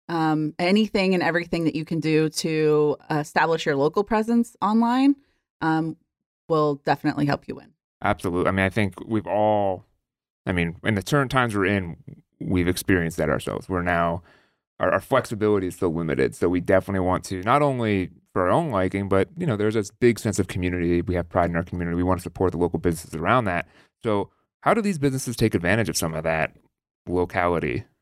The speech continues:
Speaker 1: Um, I mean, definitely the, the local trend is heavily influenced by, you know, kind of what we're going through right now. Um, local's always been important, but it's so much more important now with the ability to go to a store and pick up something,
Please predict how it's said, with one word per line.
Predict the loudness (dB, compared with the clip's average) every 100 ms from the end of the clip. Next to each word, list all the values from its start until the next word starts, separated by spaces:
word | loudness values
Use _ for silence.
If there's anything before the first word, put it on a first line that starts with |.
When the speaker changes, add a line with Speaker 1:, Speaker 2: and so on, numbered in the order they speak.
| _ _ _
Speaker 1:
Um, | -4 0 0 -2 -2
I | 2
mean, | 2 2
definitely | 0 2 0 0 0
the, | 2 4 2 0 -4
the | 0 2
local | 4 4 4 0
trend | 0 -2 0 2
is | 2 0 -10 -6
heavily | -4 2 2 2 0
influenced | -4 -4 -4 -2
by, | 0 2 2 0 -2
you | 0
know, | 0
kind | 0 -4
of | -2
what | 0 2
we're | 0
going | 0 0 0
through | -2 -2
right | 2 0
now. | 2 2 2 0 _ _ _ -2
Um, | 0 2 -2 -2
local's | -2 2 2
always | 2 0 0 0
been | -2
important, | -2 -2 0 0
but | 2 2
it's | 0 -2
so | 0
much | 2 0
more | 0 0
important | 0 -2 0
now | 2 2 2 0 _ _
with | 0 0
the | -2
ability | 0 2 0 -2
to | -6 -2 0 2 2 0 -2 _ _ _ _ _ _ _ _ _ _ _ _ _ _
go | 0 0
to | 0 -2
a |
store | -2 -2 2 2
and | 2 -2
pick | -2
up | -2 0
something, | -2 -2 2 2 0